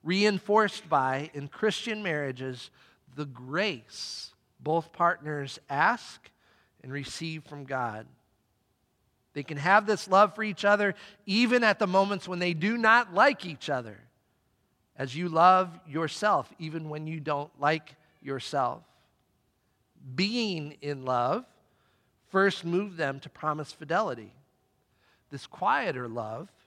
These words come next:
enables them to keep that promise.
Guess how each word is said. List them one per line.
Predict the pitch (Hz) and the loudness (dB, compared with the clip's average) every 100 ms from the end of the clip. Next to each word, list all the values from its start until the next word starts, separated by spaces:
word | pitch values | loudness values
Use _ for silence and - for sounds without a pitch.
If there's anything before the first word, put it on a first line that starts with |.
| _ _ _ | _ _ _
enables | 147 151 160 170 160 | -8 -4 -2 -2 -4
them | - 147 147 143 135 _ | -4 -6 -6 -8 -16 _
to | - | -20
keep | - - 185 226 - - - | -18 -10 -8 -8 -14 -20 -10
that | 135 123 - | -4 -4 -6
promise. | - 127 120 123 - - - | -10 -8 -8 -10 -16 -18 -20